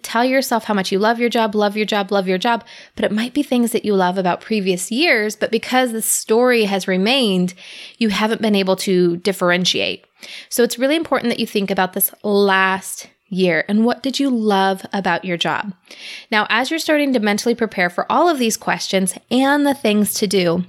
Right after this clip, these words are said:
one exercise that I think is really, really helpful is to just sit down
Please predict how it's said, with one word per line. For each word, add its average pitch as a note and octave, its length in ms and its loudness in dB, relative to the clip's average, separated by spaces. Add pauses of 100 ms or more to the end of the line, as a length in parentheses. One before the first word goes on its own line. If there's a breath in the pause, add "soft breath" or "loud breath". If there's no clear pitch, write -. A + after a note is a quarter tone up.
(160)
one B3 220 0
exercise C4 500 -2
that A3 80 0
I - 20 2
think G#3 160 2
is F3+ 120 -2
really, G#3 300 2
really G#3 200 2
helpful A#3 560 -2 (400 loud breath)
is G#3+ 180 0
to B3 100 0
just A3 240 0
sit - 260 -2
down A#3+ 480 0